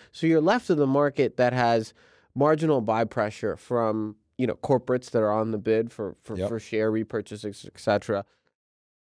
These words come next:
Speaker 1: You know, constant four oh one K buying, although that's not really that much. And I don't, and, like, re-, retail's not really a seller of, of stocks either. They're probably relatively underweight as well. So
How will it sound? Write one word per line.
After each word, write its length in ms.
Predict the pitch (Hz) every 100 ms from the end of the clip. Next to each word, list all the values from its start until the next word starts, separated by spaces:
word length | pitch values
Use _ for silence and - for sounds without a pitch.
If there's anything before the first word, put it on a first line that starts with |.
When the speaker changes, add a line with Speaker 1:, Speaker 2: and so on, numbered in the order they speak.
| _ _ _ _ _ _ _ _
Speaker 1:
You 80 | 180
know, 200 | 120 87 _ _
constant 480 | - 127 117 - 113
four 200 | - 113
oh 40 |
one 140 | 110 107
K 140 | 113
buying, 280 | 104 104 101
although 220 | 92 95
that's 300 | 92 92 - _
not 320 | 107 107 101
really 200 | 104 98
that 200 | 92 92
much. 340 | 110 143 139 - - _ -
And 280 | 127 131 123 -
I 80 |
don't, 240 | 131 160 147 - -
and, 200 | 127 127
like, 140 | 131
re-, 220 | 127 143 143
retail's 580 | 82 120 151 170 160 135
not 180 | 139 139
really 280 | 135 139 127
a 80 | 104
seller 480 | - 143 151 127
of, 180 | 117 110
of 120 | - 113
stocks 340 | - 117 -
either. 280 | 156 147 113
They're 120 | 113
probably 480 | 117 123 120 107 107
relatively 580 | - 120 135 123 127 120
underweight 520 | 87 127 123 117 127
as 160 | 120 107
well. 320 | 127 175 135 - - _ _
So 380 | - 147 139 131